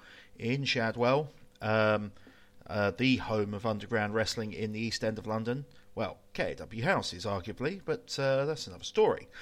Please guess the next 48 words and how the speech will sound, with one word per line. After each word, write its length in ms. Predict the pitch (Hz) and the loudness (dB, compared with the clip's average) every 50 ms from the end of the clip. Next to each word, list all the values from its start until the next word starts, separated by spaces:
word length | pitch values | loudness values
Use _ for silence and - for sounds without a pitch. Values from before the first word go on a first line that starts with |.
| - - - - - | -14 -12 -8 2 8
Um, 400 | 127 127 127 131 131 135 131 123 - | 10 12 12 12 10 6 0 -2 -4
the 60 | 160 | -6
point 360 | - - 120 113 113 107 110 | -2 4 4 4 6 4 4
is, 260 | 107 107 127 151 - 156 | 2 4 4 2 2 0
is 120 | 131 - | 0 0
that 140 | 139 90 117 | 2 2 2
it's, 300 | 135 - - - - - - - - - - - - - - - - - - | 0 0 0 -2 -4 -4 -8 -12 -20 -20 -20 -20 -20 -20 -20 -20 -16 -8 -2
you 80 | 139 | 2
know, 200 | 113 107 113 - - | 2 2 2 2 0
a 100 | - 131 | 0 -2
venue 560 | 120 - - 123 120 123 123 113 117 123 131 | -2 0 2 2 2 4 4 4 4 2 2
that 180 | 127 120 - - | 2 -2 -4 -4
for 120 | - 117 | -6 -6
the 80 | 104 110 | -2 2
last 260 | 110 110 107 - - | 2 2 2 2 -2
three 220 | - 127 123 117 | -4 -4 -2 0
years 380 | 113 113 113 117 127 143 139 - - - - - - - - - - | 0 0 2 4 2 2 0 -2 -10 -16 -20 -20 -20 -20 -20 -8 -2
has 140 | 110 127 120 | 0 0 2
seen 240 | - - 135 127 120 | 2 2 2 0 0
some 140 | - 123 - | -2 -4 -2
kick-ass 440 | - 143 127 - 135 127 123 - | -2 -2 0 2 0 0 0 0
wrestling 300 | 147 123 120 127 123 104 | -2 -2 -2 -2 -4 -2
action 480 | 113 123 - - - 135 131 127 127 - - - - - - - | -2 -2 -2 -2 -2 -2 -2 -2 -2 -6 -8 -18 -20 -14 -4 2
at 160 | 110 107 110 110 | 4 4 6 4
its 180 | - - - | 2 -4 -6
finest, 600 | - - - 165 190 208 180 87 - - - - - - | -8 -6 -6 -6 -4 -4 -6 -6 -6 -8 -10 -10 -10 -6
referring, 480 | 113 110 - - - 117 110 113 110 104 | -4 -4 -4 0 0 2 4 4 2 0
of 100 | 98 - | -4 -6
course, 280 | - 107 110 110 - | -4 -4 -4 -4 -6
to 80 | - 113 | -8 -8
St 160 | - 143 131 | -6 -4 0
Mary's 280 | 131 139 143 120 - - | 2 4 4 4 4 4
Church 300 | - 160 165 160 - - | 6 6 6 6 8 12
Hall. 340 | 214 214 202 160 127 - - - - - - - - - | 12 12 12 12 10 6 2 -4 -8 -10 -10 -10 -4 2
Um, 440 | 127 139 135 139 139 135 135 127 - - - - - - | 6 8 8 8 8 6 2 -4 -6 -10 -16 -18 -8 -2
and 160 | 123 151 151 | 0 2 4
also 180 | 156 143 - 147 | 4 4 2 0
the 80 | 120 117 | 0 2
fact 220 | - 123 107 - | 2 2 2 2
that 120 | 113 - | 0 -6
it's, 220 | - 110 104 - - | -6 -6 -6 -6 -6
like, 160 | 110 85 - | -6 -8 -8
five 460 | - - - - 113 101 95 92 90 | -10 -10 -2 0 0 2 2 0 0
minutes 260 | 104 98 92 87 - | -2 -6 -6 -6 -8
between 300 | - 110 - - 110 98 | -10 -8 -4 -4 -4 -2
the 80 | 104 110 | -4 -4
two 240 | - - 120 117 110 | -2 0 0 2 4
venues, 580 | 170 170 175 156 165 160 160 160 160 156 - | 4 4 4 4 2 2 2 2 2 0 0